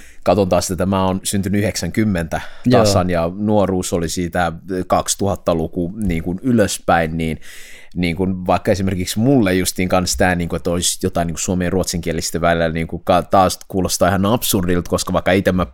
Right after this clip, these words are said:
Speaker 1: pystyn niin kuin, pystyn suoltaa suomea ja
Speaker 2: Joo.
Speaker 1: sitten myös ruotsikin menee, menee, että oppinut niin kuin kans, kun on kavereita ja muita ollut ja
Speaker 2: Mm.
Speaker 1: sitten plus on vielä niin kuin, meillä tota kotona puhutaan heimokieltä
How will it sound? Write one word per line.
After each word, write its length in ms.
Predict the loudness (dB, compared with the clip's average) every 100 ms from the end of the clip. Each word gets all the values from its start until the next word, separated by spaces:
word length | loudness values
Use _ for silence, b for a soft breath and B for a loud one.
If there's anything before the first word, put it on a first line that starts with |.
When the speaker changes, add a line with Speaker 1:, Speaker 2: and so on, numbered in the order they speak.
| -4
Speaker 1:
pystyn 320 | -2 0 0
niin 120 | 0
kuin, 180 | -2 -6 -10 -18 -12 -12 -12 _ -20 -4
pystyn 280 | -2 0 2
suoltaa 260 | 4 4
suomea 600 | 4 4 4 4 4 4
ja 280 | 4 6 6
Speaker 2:
Joo. 120 | 6 6
Speaker 1:
sitten 280 | 2 0
myös 400 | -2 2 2 2
ruotsikin 520 | 2 2 2 0 0 0
menee, 420 | 0 0 0 -4 B B B B B 0
menee, 280 | 2 4
että 200 | 4 2 -2
oppinut 380 | -4 -2 -2 0
niin 100 | -2
kuin 160 | -6 0
kans, 400 | 0 0 -6 -10 -2
kun 100 | 2
on 100 | 2
kavereita 560 | 4 4 4 0 0 2
ja 180 | 2 0
muita 520 | -2 0 2 2 4
ollut 280 | 4 4 2
ja 220 | 4 6
Speaker 2:
Mm. 60 | 4
Speaker 1:
sitten 260 | 2 0 -2
plus 340 | -2 0 0
on 100 | 2
vielä 260 | 2 2 2
niin 220 | -2 -2
kuin, 220 | -2 -2 -6 -18 -20 -20 -18 -16 -16 -8 -2 0
meillä 320 | 2 2 0
tota 260 | 0 -2 2
kotona 380 | 2 4 2
puhutaan 440 | 0 -2 0 2 2
heimokieltä 880 | 2 2 -2 0 2 2 2 0